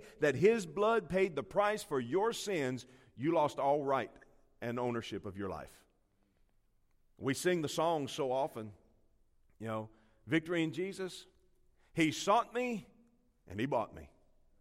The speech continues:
with His redeeming blood." As Christians, we have the Holy Spirit of God in us. We have God's presence in us. We no longer need a building. We no longer need the Holy of Holies. Matter of fact,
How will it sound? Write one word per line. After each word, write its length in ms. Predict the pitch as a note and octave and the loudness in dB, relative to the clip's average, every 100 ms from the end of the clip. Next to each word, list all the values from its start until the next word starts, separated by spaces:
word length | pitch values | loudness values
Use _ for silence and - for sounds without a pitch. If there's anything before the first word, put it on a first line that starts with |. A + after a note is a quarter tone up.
| _ _ _ - | _ _ _ -10
with 160 | A2 G2+ | -6 -2
His 200 | B2 A2+ | -2 -2
redeeming 440 | A2+ A#2 A2 G#2 | -4 -4 -4 -6
blood." 240 | F#2 E2 E2+ _ _ _ _ _ _ _ _ _ _ _ _ _ _ _ _ _ _ _ _ _ _ _ _ _ _ _ _ _ _ _ _ _ _ _ _ _ _ _ _ _ _ _ - | -8 -8 -12 _ _ _ _ _ _ _ _ _ _ _ _ _ _ _ _ _ _ _ _ _ _ _ _ _ _ _ _ _ _ _ _ _ _ _ _ _ _ _ _ _ _ _ -12
As 160 | G#2+ | -12
Christians, 480 | - D#3 D3+ - A#2+ | -6 -4 -4 -6 -6
we 140 | B2+ C#3+ | -2 0
have 140 | C#3 | 0
the 80 | A#2 | 0
Holy 160 | C#3 | -2
Spirit 240 | C3 - B2 | -2 -2 -4
of 100 | G#2+ | -2
God 280 | B2 B2 G#2 | -4 -4 -4
in 180 | B2 | -6
us. 220 | A2+ F#2 - - - | -6 -8 -14 -20 -4
We 120 | C#3+ | 2
have 160 | C3+ | 2
God's 260 | A#2+ C#3 A#2 | 2 0 0
presence 640 | - - C#3 A#2 G#2+ - - - _ | -6 -4 -2 -2 -6 -14 -20 -20 _
in 180 | C3+ C3+ | -4 -2
us. 160 | A2+ G#2+ | -2 0
We 140 | E3+ | 2
no 140 | F3+ E3+ | 4 4
longer 340 | E3+ E3 C#3+ | 4 2 0
need 420 | C#3 F3 D3+ A#2+ - | 0 0 -2 -4 -4
a 120 | B2 | -2
building. 580 | A2 C3 D#3 D3 B2 D3+ - - - | 0 2 2 2 -4 -8 -18 -16 -2
We 140 | E3 | 4
no 140 | F3+ | 6
longer 300 | F3 E3+ D#3+ | 8 6 4
need 380 | D#3 D#3 F#3+ D3+ | 2 2 2 0
the 100 | B2 | 0
Holy 340 | A#2 C#3+ D3 C3 | 2 4 4 2
of 100 | A#2 | 2
Holies. 360 | E3+ F3 C#3 | 0 2 0
Matter 200 | B2 D#3 | 2 2
of 40 | D3 | 4
fact, 280 | F#3 F3 | 2 2